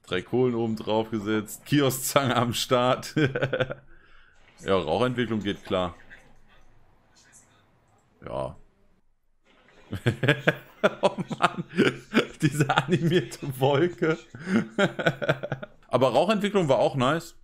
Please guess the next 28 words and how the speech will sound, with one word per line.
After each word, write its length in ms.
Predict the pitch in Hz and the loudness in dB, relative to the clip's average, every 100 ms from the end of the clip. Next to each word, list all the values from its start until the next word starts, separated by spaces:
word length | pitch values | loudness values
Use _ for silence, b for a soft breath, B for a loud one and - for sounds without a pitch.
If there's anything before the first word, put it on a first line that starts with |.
| - | -6
Also 260 | 104 101 101 | -4 -2 2
war 160 | 131 | 2
okay, 380 | 139 - 175 220 - | 0 -4 -6 -8 -6
kann 140 | 127 131 | -2 -2
man 100 | 131 | -2
so 80 | 117 | -2
machen. 300 | 127 156 135 | -2 -2 -4
Ich 120 | 139 | -2
hätte 140 | 165 | -2
fluffiger 440 | - 180 185 180 156 | 0 -2 0 -2 -2
gebaut, 320 | 131 156 185 | 0 0 0
ich 60 | 151 | -2
hätte 100 | 135 | -4
ein 40 | |
bisschen 240 | 156 170 151 | -6 -4 -4
weniger 240 | 147 139 | -2 -2
Tabak 280 | 151 160 165 | -2 -2 -4
genommen, 260 | 151 147 143 B B B | -4 -4 -6 B B B
ich 60 | - | -4
hätte 40 | |
ein 60 | 131 | -2
bisschen 240 | 139 147 135 | -2 -6 -4
fluffiger 420 | 151 151 143 123 | -4 -2 -4 -4
gebaut, 380 | 104 123 147 110 | -2 0 2 2
aber 140 | 98 | 0
abgesehen 400 | 101 120 104 101 | 0 -4 -4 0
davon 340 | 101 113 120 107 | 0 0 -4 -4
so 300 | 107 104 | -4 -6